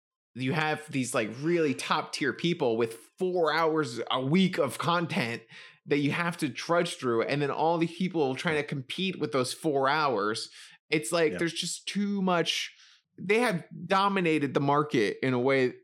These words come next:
Speaker 1: and people's time in, in such an interesting way that doesn't leave a lot of room for people to make their way in there. It's exhausting to, to follow all this content.
Speaker 2: I agree. The D and D fandom is a very specific one because it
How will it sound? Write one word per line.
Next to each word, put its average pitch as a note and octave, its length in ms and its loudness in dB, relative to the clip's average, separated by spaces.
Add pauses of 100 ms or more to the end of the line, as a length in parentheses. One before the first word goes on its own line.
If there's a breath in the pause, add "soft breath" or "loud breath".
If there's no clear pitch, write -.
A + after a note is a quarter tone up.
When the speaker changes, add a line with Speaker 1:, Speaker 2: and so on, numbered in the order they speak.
Speaker 1:
and D3+ 180 2
people's D#3 380 0
time C#3 640 0
in, B2+ 260 0
in B2+ 220 0
such D#3 240 -2
an D3+ 80 -4
interesting C3+ 680 -2
way A#2 500 0 (520 loud breath)
that C#3+ 140 0
doesn't D3 220 -2
leave C#3 140 -4
a C#3 40 4
lot C3 260 4
of B2 60 0
room C3 180 0
for A#2 140 -6
people B2 200 -4
to G#2 160 -4
make A#2 220 -4
their A#2 140 0
way G#2 220 0
in A2+ 260 -2
there. F2 320 -6 (400 soft breath)
It's C3 120 -2
exhausting F3 640 -2 (220)
to, A2+ 160 -4
to A#2+ 400 -6 (260)
follow C3 300 2
all A2+ 140 2
this G#2 160 -4
content. F#2 420 -4 (260)
Speaker 2:
I B2 160 2
agree. G2 380 -2 (160)
The A#2+ 120 0
D B2+ 220 0
and C3+ 100 -4
D B2+ 140 0
fandom G2+ 480 -2
is F#2+ 140 -10
a F#2 40 -10
very G2 220 0
specific F#2+ 500 -8
one E2 240 -6
because E2 520 -8
it F#2 140 -6